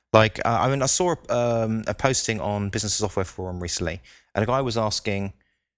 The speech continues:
you know, "My girlfriend wants to start coding, and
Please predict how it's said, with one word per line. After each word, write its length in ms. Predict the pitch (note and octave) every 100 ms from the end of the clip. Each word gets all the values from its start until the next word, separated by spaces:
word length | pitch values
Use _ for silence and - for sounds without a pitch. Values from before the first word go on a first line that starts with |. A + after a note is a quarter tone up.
| _ _
you 80 | G#2+
know, 180 | G#2 G2+
"My 180 | G2+ G2+
girlfriend 460 | F3+ F#3 - D#3 C#3
wants 160 | A#2+
to 60 | -
start 320 | - G#2+ -
coding, 440 | G#2 G2 F2+ F#2 -
and 400 | G2 G2 F#2+ F#2+